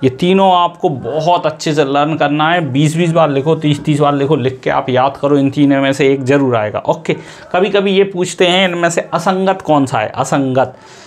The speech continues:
असंगत मतलब आपके साथ, जैसे हमारे यहाँ पे संगत होता है, यानी साथ में लोग बैठ के खाना खाते हैं, उसे पंगत भी बोलते हैं।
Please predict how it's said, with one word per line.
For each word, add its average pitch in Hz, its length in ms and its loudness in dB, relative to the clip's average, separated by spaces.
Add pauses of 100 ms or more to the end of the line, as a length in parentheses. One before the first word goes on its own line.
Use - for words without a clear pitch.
(160)
असंगत 208 440 -2
मतलब 196 260 0
आपके 170 440 0
साथ, 165 300 -2
जैसे 151 200 -2
हमारे 147 360 0
यहाँ 143 120 -2
पे 143 100 -6
संगत 143 440 0
होता 131 200 0
है, 131 100 0
यानी 127 200 -2
साथ 127 300 0
में 135 60 -4
लोग 123 220 -2
बैठ 120 200 -2
के 123 100 -4
खाना 123 280 -2
खाते 123 260 -2
हैं, 120 80 -4
उसे 120 120 -4
पंगत 123 380 -2
भी 117 120 -2
बोलते 104 340 -6
हैं। 98 100 -12